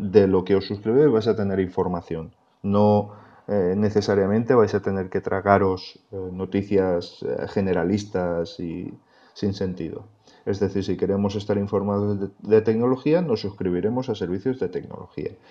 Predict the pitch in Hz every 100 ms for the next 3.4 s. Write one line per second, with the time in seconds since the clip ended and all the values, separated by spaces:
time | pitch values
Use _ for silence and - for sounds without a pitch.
0 | - - - 180 143 135 117 107 104 98
1 | 90 92 85 87 87 120 208 - _ _
2 | _ _ _ - _ _ - 98 92 87
3 | 85 82 82 82